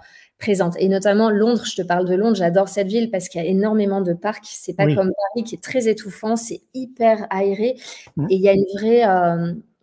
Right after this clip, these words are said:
Speaker 1: ouais, une qualité de vie, euh, nature qui est très présente.
Speaker 2: Oui, puis alors, si on pense au même parc, euh, il y a
Speaker 1: Mhm.
Speaker 2: des arbres dans ce parc, pour ceux qui sont sensibles justement aux énergies, qui sont incroyables.
Speaker 1: C'est lequel ?
Speaker 2: Incroyable.
Speaker 1: Alors, bah, t'as Richmond, qui est magnifique, Richmond
Speaker 2: Ouais,
Speaker 1: Park.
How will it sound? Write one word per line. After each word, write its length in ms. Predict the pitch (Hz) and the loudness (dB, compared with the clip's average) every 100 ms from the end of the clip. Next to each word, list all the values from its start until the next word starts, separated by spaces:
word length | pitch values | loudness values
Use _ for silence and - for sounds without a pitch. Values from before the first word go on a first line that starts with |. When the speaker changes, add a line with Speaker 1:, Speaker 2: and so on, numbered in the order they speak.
| - | -6
Speaker 1:
ouais, 100 | 262 | -2
une 100 | 233 | -2
qualité 420 | 240 196 185 190 | 0 -2 0 -2
de 40 | 180 | -2
vie, 240 | 208 233 | -2 0
euh, 360 | 196 175 160 - - | 2 0 -4 -8 -6
nature 540 | 190 190 190 - 247 | -2 -2 -2 -4 -4
qui 160 | - 185 175 | -6 -6 -6
est 100 | 170 | -6
très 200 | - - | -10 -10
présente. 500 | - 190 185 - - _ _ - - | -10 -10 -12 -18 -20 _ _ -10 0
Speaker 2:
Oui, 120 | 180 | 2
puis 120 | 175 | 4
alors, 180 | 151 135 | 2 0
si 120 | - | -2
on 100 | 175 | -2
pense 240 | 151 190 170 | -2 -2 -2
au 60 | |
même 260 | 151 165 175 | -2 -2 -2
parc, 560 | - 208 - - - - _ _ _ - | 0 -2 -4 -18 -20 -20 _ _ _ -6
euh, 140 | 127 | -2
il 100 | 131 | 0
y 40 | 139 | 0
a 40 | |
Speaker 1:
Mhm. 60 | 131 | 2
Speaker 2:
des 240 | 143 135 | 0 2
arbres 320 | 180 208 156 139 | 2 2 0 -2
dans 140 | 143 | -2
ce 120 | - | -4
parc, 520 | 139 175 185 - - - | -2 0 -2 -6 -20 -12
pour 140 | 127 | -8
ceux 120 | - | -6
qui 160 | 151 151 | -6 -6
sont 180 | - 135 | -6 -6
sensibles 440 | - 156 - 165 | -4 -4 0 0
justement 400 | 135 123 151 143 | -2 -4 -4 -2
aux 60 | 135 | 0
énergies, 540 | 135 135 131 135 185 - | 0 0 -2 -2 -2 -4
qui 80 | |
sont 220 | - 165 - - | -8 -8 -10 -2
incroyables. 500 | 196 185 - 151 156 - _ _ _ _ - | -2 0 -2 -2 -4 -12 _ _ _ _ -10
Speaker 1:
C'est 200 | - 214 | 0 2
lequel ? 160 | 196 180 | 2 2
Speaker 2:
Incroyable. 240 | 185 202 | 2 2
Speaker 1:
Alors, 140 | 180 - | 2 2
bah, 80 | 185 | 4
t'as 140 | 185 | 4
Richmond, 400 | 190 220 - 254 | 2 -2 -2 -2
qui 240 | 254 - | -4 -4
est 20 | 180 | -2
magnifique, 800 | 180 196 220 214 214 - 214 | 0 0 0 -2 -4 -8 -8
Richmond 240 | - 180 143 | -6 -2 0
Speaker 2:
Ouais, 60 | |
Speaker 1:
Park. 120 | 160 | 0